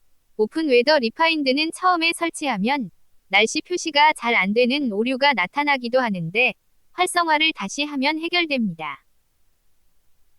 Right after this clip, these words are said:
위치는 마이 로케이션으로 설정되어 있고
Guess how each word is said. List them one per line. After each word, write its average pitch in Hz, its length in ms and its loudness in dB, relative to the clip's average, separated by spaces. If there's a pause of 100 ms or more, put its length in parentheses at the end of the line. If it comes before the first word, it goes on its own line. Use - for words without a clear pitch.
(180)
위치는 311 480 -2
마이 269 320 2
로케이션으로 302 840 0
설정되어 320 640 0
있고 247 460 -2